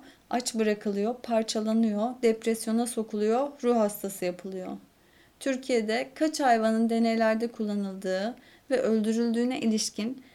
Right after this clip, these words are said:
istatistik verilerine ulaşmak ise her türlü çabamıza, başvurumuza rağmen bugüne kadar mümkün olamıyor. İnsanlar sadece hayvanları öldürmüyor. Aynı zamanda hayvanın bedeni üzerinde de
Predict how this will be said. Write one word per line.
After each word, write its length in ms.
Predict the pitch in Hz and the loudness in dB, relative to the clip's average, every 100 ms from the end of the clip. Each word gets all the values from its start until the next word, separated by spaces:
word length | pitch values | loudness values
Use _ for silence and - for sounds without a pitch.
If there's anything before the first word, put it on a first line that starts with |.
| _ | _
istatistik 640 | - - 220 220 - 254 - | -8 -4 -4 -4 -10 -10 -2
verilerine 420 | 220 208 202 208 | 0 2 0 -2
ulaşmak 580 | - 214 208 - 220 220 | -2 0 0 0 -4 -6
ise 340 | - - 226 - - _ _ | -4 -2 -2 -4 -18 _ _
her 340 | - 262 254 | -4 0 0
türlü 320 | - 226 208 | -2 -4 -2
çabamıza, 800 | 208 220 202 202 196 - 220 285 - _ - | -4 -4 -2 -2 -4 -2 -2 -2 -10 _ -2
başvurumuza 800 | 226 233 214 202 202 190 202 190 - | -2 -2 -4 -4 -4 -4 -4 -6 -4
rağmen 560 | 202 190 185 190 302 302 - - _ 277 | -4 -2 -2 -2 -2 -4 -12 -20 _ -2
bugüne 320 | 269 233 214 | 2 2 0
kadar 360 | 220 202 240 | -2 -2 -2
mümkün 440 | 269 233 226 - 247 | 0 0 0 -2 -2
olamıyor. 580 | 226 208 202 185 180 180 - _ _ _ _ | 2 4 2 -2 -6 -10 -16 _ _ _ _
İnsanlar 800 | 247 247 - 247 262 302 349 330 - | 0 0 0 0 2 2 0 -4 -14
sadece 540 | - - 285 240 226 233 | -14 -4 -2 0 -2 0
hayvanları 640 | 233 214 214 208 233 269 | 2 2 2 0 -2 -2
öldürmüyor. 720 | 277 226 214 208 185 170 170 165 - _ _ _ _ _ _ - _ - | 0 0 0 0 -2 -2 -4 -8 -18 _ _ _ _ _ _ -20 _ -4
Aynı 360 | 240 285 294 | 0 4 4
zamanda 540 | 247 220 208 226 277 254 | 4 2 0 -2 -2 0
hayvanın 500 | 220 214 233 277 233 | 0 2 0 0 0
bedeni 300 | 220 226 269 | 0 0 0
üzerinde 640 | 233 214 196 196 190 190 | -2 0 -2 -2 -4 -4
de 120 | 262 | -6